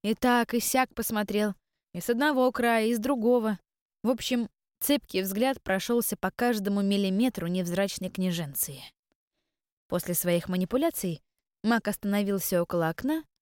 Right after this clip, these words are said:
и раздражительно хлопнул по справочнику чёрных ведьм. «Ты, Лиса, конечно, молодец, но книга нам мало чем поможет». «Вот те раз. И почему это?» «Я не могу её прочесть»,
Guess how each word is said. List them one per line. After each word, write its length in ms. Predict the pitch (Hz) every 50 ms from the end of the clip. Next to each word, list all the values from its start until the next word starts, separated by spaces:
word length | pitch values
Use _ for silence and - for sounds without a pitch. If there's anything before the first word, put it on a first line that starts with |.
| _ _ _ _ _ -
и 140 | 226 302 370
раздражительно 800 | 370 320 220 202 190 180 175 214 269 - - 277 269 262 269 247
хлопнул 520 | - - 170 185 208 - - 208 214 202
по 160 | - - 170
справочнику 760 | - - - - 156 147 165 226 - - - 233 226 - 233
чёрных 480 | - - - 180 185 190 190 - - 175
ведьм. 280 | 160 147 135 - 143 - _ _ _ _ _ _ _ _ _ _ _ _ _ _ _ _ _ _ _ _ _ _ _ _ _ _ -
«Ты, 140 | - 160 160
Лиса, 380 | 160 160 156 151 - 160 156 151
конечно, 420 | - 156 160 165 165 - - 165
молодец, 640 | 160 160 160 160 165 220 254 - - - - - _ _ _ _ _ _ _ -
но 220 | - 175 175 160 151
книга 380 | - - 208 214 208 175 190
нам 240 | 185 185 185 185 185
мало 280 | 196 208 220 185 156 143
чем 240 | - - 156 147 147
поможет». 580 | 170 165 165 156 151 139 151 147 - - - _ _ _ _ _ _ _ _ _ _ _ _ _
«Вот 260 | - 175 180 180 175 -
те 220 | - - 196 180
раз. 360 | 175 165 160 - - - - _ _ _ _ _ _ _ _ _ _ _ -
И 80 | 208
почему 420 | - 262 - - 302 294 254 254 262
это?» 320 | 269 269 - 262 247 233 - _ _ _ _ _ _ _ _ _ _ _ _ _ _ _ _ _ -
«Я 240 | 165 165 170 170 170
не 120 | 175 175
могу 280 | 180 180 180 170 175 170
её 220 | 151 139 139 135
прочесть», 600 | - - 156 160 - - 135 - - - - -